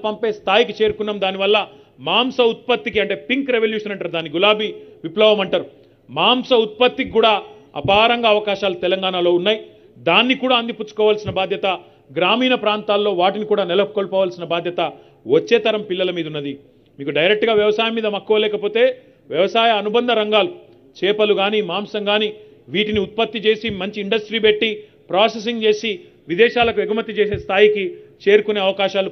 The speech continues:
కోకొల్లలుగా ఈరోజు మన రాష్ట్రంలోనే ఉన్నాయి. నాలుగవ విప్లవం శ్వేత విప్లవం,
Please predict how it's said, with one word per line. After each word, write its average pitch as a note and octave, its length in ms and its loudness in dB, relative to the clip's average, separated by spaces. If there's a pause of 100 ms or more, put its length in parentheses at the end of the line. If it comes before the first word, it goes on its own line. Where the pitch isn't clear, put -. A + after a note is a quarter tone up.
కోకొల్లలుగా G3 560 2 (380)
ఈరోజు F3 260 2
మన F3 180 0
రాష్ట్రంలోనే F3 540 -4
ఉన్నాయి. C#3+ 180 -8 (560)
నాలుగవ G#3 460 4 (120)
విప్లవం A3 360 2 (600)
శ్వేత G#3+ 300 2 (100)
విప్లవం, F3+ 360 2